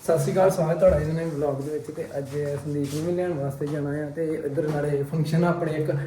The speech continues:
ਪਲਾਟ ਦੇ ਸਾਹਮਣੇ, ਬਿਲਕੁਲ ਰਿਟਾਇਰਮੈਂਟ ਹੋਏ ਨੇ ਅੰਕਲ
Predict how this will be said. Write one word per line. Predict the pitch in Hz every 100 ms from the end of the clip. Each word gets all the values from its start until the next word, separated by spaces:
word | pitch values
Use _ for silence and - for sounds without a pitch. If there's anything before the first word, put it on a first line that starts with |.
| -
ਪਲਾਟ | 175 165 151
ਦੇ | 165
ਸਾਹਮਣੇ, | 160 156 175
ਬਿਲਕੁਲ | 156 147 170 175 - - 160
ਰਿਟਾਇਰਮੈਂਟ | 160 160 147 156 160
ਹੋਏ | 185 156
ਨੇ | 160
ਅੰਕਲ | 156 151 175